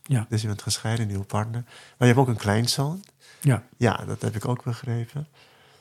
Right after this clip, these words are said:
Speaker 2: Als we nog even naar, eh, dat, dat, dat, eh, hoe, hoe, hoe oud is jouw kleinzoon?
Speaker 1: Mijn kleinzoon is, is, eh, elf nu.
Speaker 2: Ja, elf.
Speaker 1: Ja, en mijn kleindochters zijn elf en veertien.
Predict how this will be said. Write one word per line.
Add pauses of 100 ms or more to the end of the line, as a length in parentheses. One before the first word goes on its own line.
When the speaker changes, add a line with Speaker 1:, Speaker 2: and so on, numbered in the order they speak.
(120)
Speaker 2:
Als
we
nog
even
naar,
eh,
dat,
dat,
dat, (440)
eh,
hoe,
hoe,
hoe
oud
is
jouw
kleinzoon? (360)
Speaker 1:
Mijn
kleinzoon
is, (200)
is,
eh, (460)
elf (120)
nu. (500)
Speaker 2:
Ja,
elf.
Speaker 1:
Ja,
en
mijn
kleindochters
zijn
elf
en
veertien.